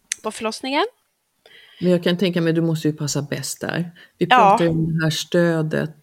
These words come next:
Speaker 2: som, som undersköterskor och, eh, barnmorskor ger. Det
Speaker 1: Mm.
Speaker 2: är ju så otroligt viktigt.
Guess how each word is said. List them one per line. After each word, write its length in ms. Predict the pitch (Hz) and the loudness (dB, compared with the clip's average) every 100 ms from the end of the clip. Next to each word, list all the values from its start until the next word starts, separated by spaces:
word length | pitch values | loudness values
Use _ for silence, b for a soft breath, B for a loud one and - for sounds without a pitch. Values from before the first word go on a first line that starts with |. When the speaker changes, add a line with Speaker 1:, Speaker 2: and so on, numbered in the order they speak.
| - - - - | -16 -12 -12 -10
Speaker 2:
som, 480 | - - 147 147 - - | -6 -2 0 -2 -6 -14
som 460 | - 143 139 139 - | -6 -4 -2 -4 0
undersköterskor 1040 | 151 147 147 147 156 - - 151 147 156 - | 0 0 -4 -6 -6 -12 -6 -4 -4 -6 -8
och, 360 | 139 _ - | -10 _ -10
eh, 240 | 131 143 151 | -6 -6 -8
barnmorskor 840 | 160 156 147 143 147 - 143 131 - | -4 -2 -2 -4 -6 -4 -2 -2 -4
ger. 520 | 156 190 156 160 160 B B | -2 0 0 -4 -6 B B
Det 60 | - | -8
Speaker 1:
Mm. 120 | - | 0
Speaker 2:
är 60 | 240 | 2
ju 80 | 247 | 2
så 140 | 240 - | -2 -12
otroligt 520 | - 180 151 147 147 | -8 -4 -4 -6 -4
viktigt. 720 | 165 175 - - 190 175 - | -4 -4 -6 -2 0 -2 -10